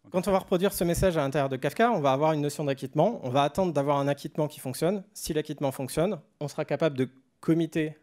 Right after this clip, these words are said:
Speaker 2: l'offset de lecture et de dire tout ça, c'est un tout cohérent. Donc ça, c'est la vision simple.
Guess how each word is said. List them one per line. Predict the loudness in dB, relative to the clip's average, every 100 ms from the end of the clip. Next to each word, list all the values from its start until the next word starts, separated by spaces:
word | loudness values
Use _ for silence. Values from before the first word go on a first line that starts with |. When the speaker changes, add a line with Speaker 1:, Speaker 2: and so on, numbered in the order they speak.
| _
Speaker 2:
l'offset | -4 -2 -2 -4 -2
de | -4
lecture | -6 -4 -4 -4 -6 -12
et | -8
de |
dire | -4 -4
tout | -6 -6
ça, | -6
c'est | -4
un | -8
tout | -10
cohérent. | -6 -4 -2 -6 _ _ _ _ _ _ _ _ _ _ -12
Donc | -6
ça, | -4
c'est | -4
la | -4
vision | -4 -6
simple. | -4 -6